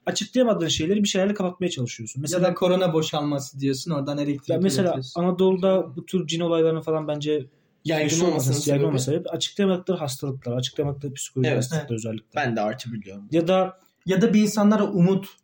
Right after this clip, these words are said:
Speaker 1: ya da mesela
Speaker 2: kaynağı olmak.
Speaker 1: baskı altında kalmış bir kız çocuğunu düşün.
Speaker 3: Evet.
Speaker 1: Ee,
Speaker 3: E, söyle.
Speaker 1: o
Speaker 3: Evet.
Speaker 1: bazı şeyleri söyleyemediği zaman, konuşamadığı zaman
Speaker 2: Hı hı.
Speaker 1: Diğer insan, art niyetli insan bunu farklı bir şey yorabiliyorlar
Speaker 3: Evet.
Speaker 1: mesela bence.
Speaker 2: Hı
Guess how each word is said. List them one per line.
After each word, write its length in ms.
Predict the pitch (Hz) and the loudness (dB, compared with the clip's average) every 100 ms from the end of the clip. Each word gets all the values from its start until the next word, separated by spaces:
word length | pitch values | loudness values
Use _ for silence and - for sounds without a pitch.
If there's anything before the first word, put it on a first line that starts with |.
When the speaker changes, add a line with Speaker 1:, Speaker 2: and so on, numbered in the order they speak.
| - | -4
Speaker 1:
ya 100 | 175 | 2
da 80 | 214 | 4
mesela 280 | 196 214 165 | 4 4 4
Speaker 2:
kaynağı 320 | 160 165 156 | 4 4 2
olmak. 140 | 143 | 0
Speaker 1:
baskı 360 | 165 160 - 226 | 0 -2 0 2
altında 280 | 214 196 180 | 2 0 0
kalmış 440 | 180 170 - - | 0 -2 -6 -2
bir 220 | 175 - _ _ _ _ - | 0 -2 _ _ _ _ -6
kız 180 | 180 | -4
çocuğunu 280 | - 160 160 | -2 -2 -2
düşün. 220 | 127 131 131 _ _ | -2 -6 -10 _ _
Speaker 3:
Evet. 340 | 202 131 - _ _ _ _ _ _ _ _ _ _ _ _ _ _ _ 131 | -4 -4 -6 _ _ _ _ _ _ _ _ _ _ _ _ _ _ _ -2
Speaker 1:
Ee, 60 | |
Speaker 3:
E, 160 | 127 127 | 0 0
söyle. 600 | - 403 190 139 - - | 2 2 2 0 -2 -2
Speaker 1:
o 60 | 196 | 2
Speaker 3:
Evet. 120 | 190 | 4
Speaker 1:
bazı 220 | 214 240 | 4 4
şeyleri 200 | 226 220 | 4 2
söyleyemediği 560 | 214 208 202 226 196 160 | 2 2 2 2 0 0
zaman, 380 | 147 160 233 247 _ _ _ _ - | 0 0 -2 -6 _ _ _ _ 0
konuşamadığı 540 | 180 180 220 202 143 | 2 4 2 2 2
zaman 280 | 131 131 202 214 214 | 2 2 0 -2 -6
Speaker 2:
Hı 60 | |
hı. 40 | 135 131 165 _ _ _ _ _ _ _ - | -10 -10 -14 _ _ _ _ _ _ _ -2
Speaker 1:
Diğer 160 | 175 196 | 2 2
insan, 220 | 190 175 | 2 0
art 240 | 180 190 | 0 0
niyetli 200 | 156 131 | -4 -4
insan 180 | 131 170 | -4 -4
bunu 80 | 165 | -4
farklı 240 | 160 156 | -4 -6
bir 60 | 139 | -6
şey 120 | 160 | -4
yorabiliyorlar 460 | 143 135 131 127 107 | -2 -2 0 -2 -2
Speaker 3:
Evet. 80 | 123 | -6
Speaker 1:
mesela 220 | - - - _ | -6 -14 -20 _
bence. 140 | |
Speaker 2:
Hı 40 | - | -10